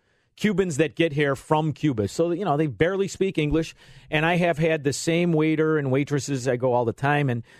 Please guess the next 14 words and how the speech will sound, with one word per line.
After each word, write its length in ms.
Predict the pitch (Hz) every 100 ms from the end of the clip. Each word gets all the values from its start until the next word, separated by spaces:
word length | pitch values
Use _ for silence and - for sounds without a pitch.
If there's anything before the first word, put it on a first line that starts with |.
| _ -
they 180 | 147 -
are 380 | 139 135 131 - 147
the 220 | 120 131
best 420 | 107 170 - -
people 440 | 180 151 90 82 - _ _
and 160 | 131 120
the 40 |
strongest 760 | 113 - - 147 170 165 - -
patriots 680 | 147 143 - 98 85 - _ _ _ _ _ -
you've 200 | 131 139
ever 260 | 139 139
really 300 | 127 131 123
been 220 | 110 123
around. 320 | 107 98 92